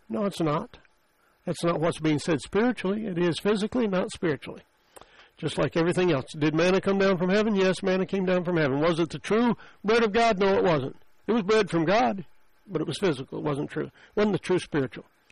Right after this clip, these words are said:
<coughs> Was Adam Adam? Yes, Adam was Adam, but he's not the true Adam.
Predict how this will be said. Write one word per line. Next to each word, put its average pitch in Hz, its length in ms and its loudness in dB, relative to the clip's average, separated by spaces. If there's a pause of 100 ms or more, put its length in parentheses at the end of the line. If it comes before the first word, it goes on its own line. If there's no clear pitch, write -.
(1160)
<coughs> 175 540 2 (320)
Was 147 160 2
Adam 180 320 4
Adam? 190 260 2
Yes, 156 240 2
Adam 170 280 2
was 170 160 2
Adam, 175 420 2
but 151 140 0
he's 139 100 0
not 160 220 0
the - 80 -10
true 185 260 2
Adam. - 260 -2